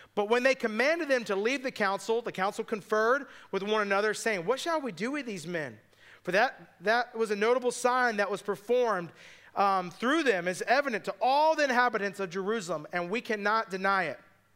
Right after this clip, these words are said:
But in order that it may not spread further among the people, let us warn them to speak no more to anyone in his name. So they called them, they called them back. They charged them not to speak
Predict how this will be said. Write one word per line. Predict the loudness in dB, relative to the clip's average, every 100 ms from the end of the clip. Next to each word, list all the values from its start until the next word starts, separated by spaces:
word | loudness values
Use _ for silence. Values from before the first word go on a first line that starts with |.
| _ _ _ -14 0
But | 0
in | 2
order | 4 4 4 0 -6 -16 -20 -18 0
that | 2
it | 2
may | 2 2 4
not | 2 2
spread | 0 0 0
further | 2 2 2 2
among | 0 0 -2
the |
people, | -4 -6 -4 -4
let | 2 4
us | 2 0
warn | -4 0 2 2 2
them | -2 -2 -6 -14 -20 -8
to | -4
speak | -4 -6 -4 -2 -2 -2 -8
no | 0 2 2 2
more | 0 2 2 0
to | -2 -4 -4 -2
anyone | -2 -2 0 0 0
in | -2 -2
his | -2 -4 -4
name. | -4 -4 -6 -14 _ _ _ -20 -12
So | -6
they | -4
called | -2 -2 -2 2
them, | 2 2 -4 -14
they | -8
called | -2 0
them | 2
back. | 4 4 2 -4 -20 _ _ _ -20 -2
They | -2
charged | 2 2 4 2 0
them | -2 2
not | 2 2 -2
to | -10
speak | -10 -8 -4 -4 -4 -10